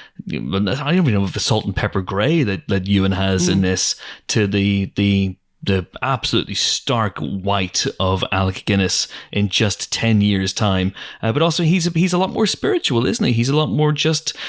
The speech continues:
Speaker 1: he's a, you know, he's, he, he's exactly where Obi-Wan isn't when we open this show, which I thought was interesting, in that he's, he's buried deep the Jedi part of himself.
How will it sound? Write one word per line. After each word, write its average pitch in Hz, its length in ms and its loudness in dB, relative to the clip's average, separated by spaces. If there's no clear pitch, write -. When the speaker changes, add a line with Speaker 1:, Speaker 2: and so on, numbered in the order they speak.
Speaker 1:
he's 175 220 2
a, 165 100 2
you 156 160 0
know, 151 60 2
he's, 151 380 2
he, 156 260 2
he's 160 400 2
exactly 147 500 0
where 123 300 0
Obi-Wan 110 500 2
isn't 107 500 0
when 90 140 0
we 90 180 0
open 90 300 0
this 87 240 0
show, 85 420 -2
which 104 160 0
I 101 80 2
thought 98 180 0
was 98 140 -2
interesting, 95 440 -2
in 92 120 2
that 95 180 0
he's, 98 500 0
he's 104 200 2
buried 107 640 0
deep 107 380 0
the 92 540 -2
Jedi 92 420 2
part 87 280 -4
of - 80 -16
himself. - 560 -6